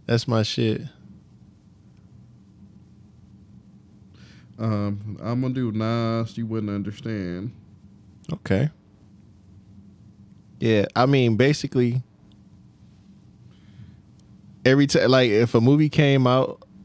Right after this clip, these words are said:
Speaker 1: about my life, the fucking soundtrack is gonna be, like, fucking a hundred songs deep. Like, every, <laughs> just a hundred songs deep for a, a,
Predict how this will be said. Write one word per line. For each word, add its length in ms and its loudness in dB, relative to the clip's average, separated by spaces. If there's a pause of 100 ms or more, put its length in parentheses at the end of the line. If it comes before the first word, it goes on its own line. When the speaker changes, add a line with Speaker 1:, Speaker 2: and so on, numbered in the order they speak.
(300)
Speaker 1:
about 300 2
my 160 2
life, 520 2 (1040)
the 80 -2
fucking 320 0
soundtrack 560 0
is 100 -4
gonna 180 0
be, 80 2
like, 200 -2
fucking 300 -2
a 60 -2
hundred 340 0
songs 380 -2
deep. 320 0 (540)
Like, 160 2
every, 460 2
<laughs> 80 -2
just 200 0 (1900)
a 120 2
hundred 300 4
songs 380 0
deep 400 0
for 320 0
a, 420 -2 (1400)
a, 320 2